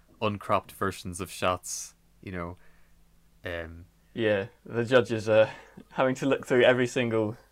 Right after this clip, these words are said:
Speaker 2: video
Speaker 1: Yeah.
Speaker 2: a second time effectively would not be <laughs> ideal, I'm sure.
Speaker 1: Uh, there's a lot of unseen work that goes into, you know, uh,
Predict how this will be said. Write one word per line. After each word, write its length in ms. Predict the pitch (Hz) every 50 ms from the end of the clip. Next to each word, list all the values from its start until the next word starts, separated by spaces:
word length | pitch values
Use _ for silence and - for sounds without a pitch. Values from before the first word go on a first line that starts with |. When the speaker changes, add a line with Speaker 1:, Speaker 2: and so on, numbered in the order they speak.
| _ _ - - _ -
Speaker 2:
video 320 | 131 117 110 110 104 101 98
Speaker 1:
Yeah. 220 | 104 110 101 95
Speaker 2:
a 40 | 92
second 360 | 90 123 117 - 139 113 107
time 260 | - 120 107 104 104
effectively 560 | 98 - - 90 - - - 92 92 92 92
would 120 | 95 98 92
not 220 | 98 92 - -
be 300 | - 95 92 90 95 107 - _ -
<laughs> 140 | 127 - 160
ideal, 460 | - 170 156 107 120 107 98 92 92
I'm 120 | 90 101
sure. 260 | 107 - - - - 110
Speaker 1:
Uh, 80 | 110 - -
there's 160 | 120 113 110
a 40 | 113
lot 200 | 113 123 131 135
of 80 | 127 117
unseen 500 | 117 117 117 110 - - 110 104 98 95
work 260 | 92 98 95 92 -
that 140 | - 90 -
goes 220 | - 98 92 82 95
into, 360 | 87 87 87 - 92 90 -
you 80 | 95
know, 200 | 90 87 85 85 - _ _ _ _ _ _ _ _ _ _ -
uh, 100 | 95